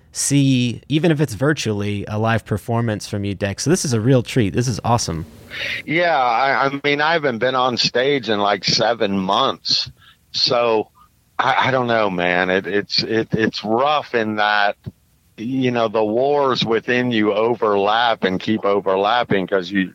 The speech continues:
Speaker 2: you know, you're not playing that much.
Speaker 1: Yeah.
Speaker 2: So,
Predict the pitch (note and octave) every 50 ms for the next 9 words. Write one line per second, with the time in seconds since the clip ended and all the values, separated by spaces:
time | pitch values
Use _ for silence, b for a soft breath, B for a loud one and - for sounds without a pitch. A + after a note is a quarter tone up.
0 | _ _ A2+ A2+ G#2 G2+ G2+ G2 F#2+ G2 G2 G2+ G#2 G2+ - - - G#2 G2+ A2
1 | C3 C3 G#2+ F2+ F2 E2 D#2 - D2+ E2 D#2 D2 C#2+ - - - - - b b
2 | b b b _ - G2+ G2+ G#2 G2 F#2 F2 - - - - - C#3+ C#3+ C#3 C#3
3 | C3+ C3 C3+ C#3 -